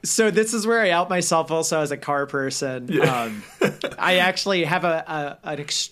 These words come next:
Speaker 1: an aggressively amateur YouTube channel where it's just how to fix it, automotive stuff. Um,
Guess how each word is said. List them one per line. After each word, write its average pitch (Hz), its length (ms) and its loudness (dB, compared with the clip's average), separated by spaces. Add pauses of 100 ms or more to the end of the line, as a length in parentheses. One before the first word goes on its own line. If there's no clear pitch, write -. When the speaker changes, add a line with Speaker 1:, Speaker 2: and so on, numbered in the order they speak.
Speaker 1:
an 151 120 -4
aggressively 160 920 -2
amateur 147 420 -4
YouTube 139 500 -4
channel 165 440 0
where 131 220 -2
it's 127 140 -6
just - 260 -6
how 147 200 -2
to 143 80 -4
fix 147 320 -8
it, 143 320 -4
automotive 139 520 -2
stuff. 135 420 -4 (420)
Um, 117 440 -2